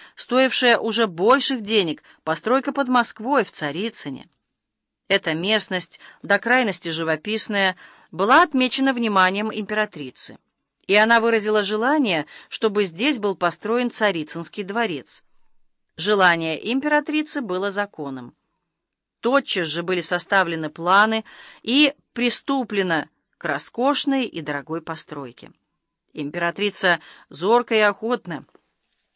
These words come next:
следила за всеми подробностями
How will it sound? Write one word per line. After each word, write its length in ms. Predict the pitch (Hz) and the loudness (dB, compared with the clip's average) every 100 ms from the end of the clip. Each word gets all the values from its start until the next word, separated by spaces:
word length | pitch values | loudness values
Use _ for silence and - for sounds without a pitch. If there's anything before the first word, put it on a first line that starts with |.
| _ _ _ _ _ | _ _ _ _ _
следила 540 | - 226 214 302 269 | -4 -2 0 4 4
за 140 | 226 214 | 4 2
всеми 260 | 254 254 | 0 -2
подробностями 880 | 226 190 170 165 165 196 247 247 | 2 2 2 -2 -4 -6 -4 -2